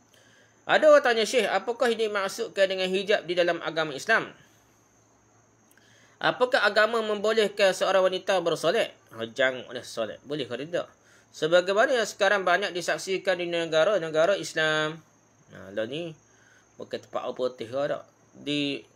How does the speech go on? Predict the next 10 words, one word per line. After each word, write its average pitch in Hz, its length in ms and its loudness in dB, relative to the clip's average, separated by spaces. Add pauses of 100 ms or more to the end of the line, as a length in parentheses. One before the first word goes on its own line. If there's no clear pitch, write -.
(260)
tempat - 160 -8
kereta 160 400 -4
ni 139 80 -6
kuat - 240 -8
lagi 143 240 -2
tak 113 160 -12
kalah. 131 360 -4 (760)
Nah, 98 160 -18
tempat 101 160 -6
kereta 127 240 -6